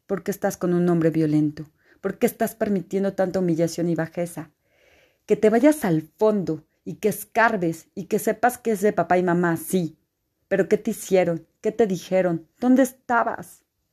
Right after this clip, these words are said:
¿Qué fue lo que viviste? ¿Qué fue lo más doloroso que viviste y que observaste de papá y mamá que lo estás repitiendo con esa pareja violenta?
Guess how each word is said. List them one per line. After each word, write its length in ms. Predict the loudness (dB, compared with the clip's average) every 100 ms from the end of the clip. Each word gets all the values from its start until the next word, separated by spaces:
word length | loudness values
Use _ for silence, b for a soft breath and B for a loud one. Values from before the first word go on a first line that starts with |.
| _ _ _ _
¿Qué 100 | -2
fue 280 | -2 2 4
lo 120 | 4
que 100 | 2
viviste? 680 | -2 -2 -6 -10 -12 -14 -14 _ _ _ _ -8
¿Qué 100 | -6
fue 200 | 4 6
lo 120 | 6
más 340 | 4 2 0
doloroso 720 | -2 -2 0 2 0 -4 -14 -14 _ _ _
que 140 | -6 -2
viviste 720 | -2 -2 -6 -6 -6 -6 -8 _ _
y 120 | -10 -2
que 100 | -4
observaste 680 | -2 -4 0 0 0 -4 -6
de 100 | -4
papá 260 | -2 0
y 40 | 0
mamá 520 | 0 0 0 -2 -8 _ _ _
que 120 | 0 2
lo 60 |
estás 240 | 2 0 -2
repitiendo 680 | -4 -6 -4 -2 -2 -4 -8 _ _
con 160 | -2
esa 220 | -2 -2 -4
pareja 300 | -4 -4 -4
violenta? 560 | -4 -2 -2 -4 -12